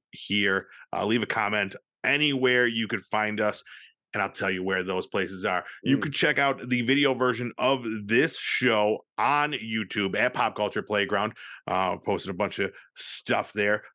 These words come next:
Speaker 1: Quality content, all quality
Speaker 2: Yeah,
Speaker 1: stuff.
Speaker 2: of course. Only the
Speaker 1: And
Speaker 2: best.
Speaker 1: then, um, if you wanna listen to the audio version of this show, you can check out the podcast anywhere podcasts are found.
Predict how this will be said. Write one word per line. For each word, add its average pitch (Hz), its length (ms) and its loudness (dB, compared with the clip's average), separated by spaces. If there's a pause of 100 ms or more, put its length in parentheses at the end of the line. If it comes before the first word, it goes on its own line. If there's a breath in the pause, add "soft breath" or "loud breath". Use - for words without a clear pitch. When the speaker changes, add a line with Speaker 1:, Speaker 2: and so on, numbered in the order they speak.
(120)
Speaker 1:
Quality 117 440 2
content, - 520 -6
all 117 420 2
quality 101 380 0
Speaker 2:
Yeah, - 60 -8
Speaker 1:
stuff. 87 340 -2
Speaker 2:
of - 40 -18
course. - 440 -8 (140)
Only 120 200 0
the 123 60 0
Speaker 1:
And 127 120 4
Speaker 2:
best. 127 60 -2
Speaker 1:
then, 127 240 4
um, 123 240 2 (760)
if - 60 -4
you 151 60 6
wanna 143 120 4
listen 139 180 0
to 139 60 4
the 123 40 6
audio 123 200 4
version 117 320 0
of 107 120 -4
this 110 160 2
show, 113 280 0
you 107 120 -2
can 95 120 -12
check 107 180 0
out 104 240 0
the 98 180 0
podcast 104 500 -2
anywhere 139 320 2
podcasts 104 460 0
are 98 120 0
found. 101 380 0